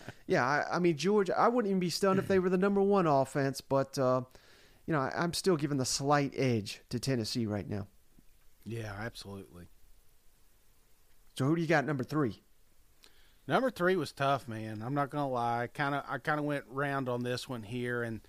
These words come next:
Speaker 1: there's a few factors. I, I, I, I like South Carolina.
Speaker 2: Mm-hmm.
Speaker 1: I r-, I really wish Lloyd would have stayed.
Speaker 2: Mm-hmm.
Speaker 1: You know, I, I, I think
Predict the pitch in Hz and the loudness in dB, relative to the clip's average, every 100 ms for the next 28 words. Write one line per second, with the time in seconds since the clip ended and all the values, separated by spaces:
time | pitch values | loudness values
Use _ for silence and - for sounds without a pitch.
0 | - - - 180 175 165 - 165 143 139 | -20 -20 -10 -8 -6 -6 -6 -6 -4 -4
1 | 123 120 - 117 123 139 135 135 143 143 | -4 -6 -8 -8 -4 -4 -4 -4 -6 -8
2 | 127 - 170 - 170 165 208 - - 185 | -12 -8 -8 -6 -2 2 2 2 0 2
3 | 170 - 170 151 147 151 151 147 - 123 | 0 0 0 0 0 0 0 -2 -6 -6
4 | 110 151 226 131 131 151 - 139 131 147 | -4 -4 -2 -4 -4 -8 -4 -4 -2 0
5 | 185 175 147 156 - - 139 147 143 139 | 2 2 0 -2 -2 -6 -4 -2 -2 -2
6 | 135 131 - 143 139 139 135 - - 120 | -6 -6 -6 -4 -2 -2 -6 -10 -8 -6
7 | 107 120 143 131 131 131 127 135 131 139 | -2 0 0 0 -2 -2 -4 -4 -4 -6
8 | - - - 190 185 | -8 -10 -6 -4 -6